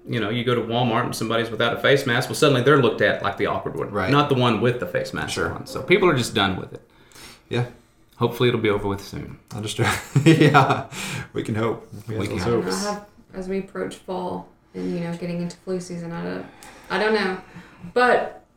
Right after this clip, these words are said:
Speaker 3: on a kind of a related note, I was having a conversation with some other, um, business owners last night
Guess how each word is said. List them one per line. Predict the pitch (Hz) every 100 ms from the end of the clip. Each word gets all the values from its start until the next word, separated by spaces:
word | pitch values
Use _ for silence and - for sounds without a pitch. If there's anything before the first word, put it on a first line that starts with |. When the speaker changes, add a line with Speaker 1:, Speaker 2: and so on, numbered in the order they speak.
| _ _ _ _ _ 214
Speaker 3:
on | 220
a | 220
kind | 277 415
of | 269 196
a |
related | 208 226 285 269 208
note, | 185 -
I | 214
was | 240 240
having | 233 214 214
a | 214
conversation | 208 196 196 196 202 190
with | 190
some | 190 185 185
other, | 190 190 185 185 -
um, | 180 170 170 165 - - _
business | 208 196 196 196
owners | 185 185
last | 170 170 -
night | 196 196 196